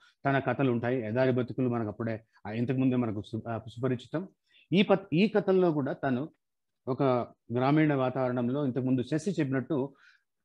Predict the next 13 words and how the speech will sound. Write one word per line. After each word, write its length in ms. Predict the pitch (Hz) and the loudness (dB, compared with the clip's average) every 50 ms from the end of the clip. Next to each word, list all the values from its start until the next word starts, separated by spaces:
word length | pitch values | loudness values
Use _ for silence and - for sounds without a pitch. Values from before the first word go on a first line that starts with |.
| - | -4
ఆ, 80 | 123 127 | -2 -2
పొదుపు 340 | 123 - 170 185 196 - 233 | 0 4 4 4 4 4 2
సంఘాలకు 560 | - - 202 190 185 180 175 170 165 147 127 | 2 2 4 4 4 4 4 4 2 0 -2
సంబంధించినటువంటి 680 | - 156 156 151 151 151 143 135 135 127 131 127 127 | -4 -2 0 0 2 0 0 -2 -6 -6 -4 -2 -2
మహిళలు 560 | 117 117 123 113 147 151 170 170 190 208 202 - _ _ _ _ _ _ _ _ _ _ _ _ _ _ _ _ _ _ _ _ _ _ _ _ _ - | 0 0 0 0 0 2 2 2 0 0 -4 -12 _ _ _ _ _ _ _ _ _ _ _ _ _ _ _ _ _ _ _ _ _ _ _ _ _ 0
ఎదుర్కొంటున్నటువంటి 840 | 127 151 165 208 214 208 196 180 147 175 170 147 160 151 143 143 | 2 4 4 4 2 2 2 0 2 2 0 2 2 2 4 4
అనేక 300 | 127 123 139 143 139 - | 4 4 4 4 4 4
విషయాలు, 600 | 131 131 120 - - 165 160 156 160 180 190 - - _ _ _ _ - 123 | 2 0 0 0 0 0 0 0 0 -2 -4 -6 -12 _ _ _ _ -2 2
వారి 320 | 135 139 147 151 139 117 | 4 6 6 6 4 2
జీవన, 520 | 110 123 160 185 196 202 208 208 220 226 - - _ - | 2 2 2 2 4 2 2 2 0 -2 -4 -8 _ -8
సాంస్కృతిక, 640 | - 135 139 156 165 - - - 175 147 170 - | -2 0 0 0 0 -2 -2 -2 0 0 0 0
మానసిక, 720 | 190 180 151 131 127 135 143 165 170 160 - 175 - 170 | 2 4 4 6 6 6 6 6 4 2 0 -2 -2 -2
కు-, 380 | 143 123 - _ - 147 - - | -2 -4 -4 _ 0 0 0 0